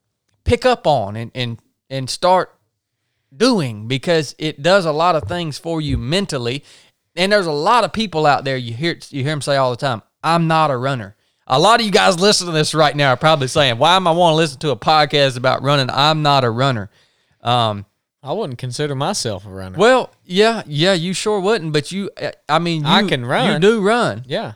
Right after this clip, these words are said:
Speaker 1: You, you do run. Uh, you know, the CrossFit crowd, that's the biggest anti-runners I've ever seen in my
Speaker 2: They are.
Speaker 1: life.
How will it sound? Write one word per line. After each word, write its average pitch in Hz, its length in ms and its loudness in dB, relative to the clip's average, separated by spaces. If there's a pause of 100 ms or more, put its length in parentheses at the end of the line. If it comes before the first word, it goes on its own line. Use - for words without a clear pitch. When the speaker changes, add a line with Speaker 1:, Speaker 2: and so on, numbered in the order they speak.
Speaker 1:
You, 160 180 -6
you 156 240 -6
do 185 240 0
run. 151 480 -2 (200)
Uh, 123 400 0 (460)
you 127 100 -6
know, 147 140 2
the 120 80 -4
CrossFit 196 640 2
crowd, 147 380 2
that's 190 200 2
the 151 80 -8
biggest 131 300 -4
anti-runners 147 880 -2
I've 151 180 2
ever 113 200 -2
seen 139 280 -6
in 120 140 -6
my 139 220 0
Speaker 2:
They 120 60 0
are. 117 40 0
Speaker 1:
life. 123 520 -2